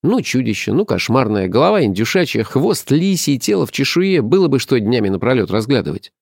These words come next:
Ужаснулся раз-другой и ушел довольный. И сам король, как я понимаю, тоже так думал.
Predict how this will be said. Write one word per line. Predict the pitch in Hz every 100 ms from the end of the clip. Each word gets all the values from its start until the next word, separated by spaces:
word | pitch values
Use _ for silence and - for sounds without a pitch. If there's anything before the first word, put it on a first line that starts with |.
| _ _ -
Ужаснулся | 101 113 117 170 208 185
раз-другой | 170 151 156 151 147 139
и | - 285
ушел | 143 - 92
довольный. | 82 87 82 71 73 - _ _ _ -
И | 113
сам | 208 202
король, | 196 247
как | 202 107
я | 107
понимаю, | 101 104 104 92
тоже | 156 92
так | 87 85
думал. | 85 69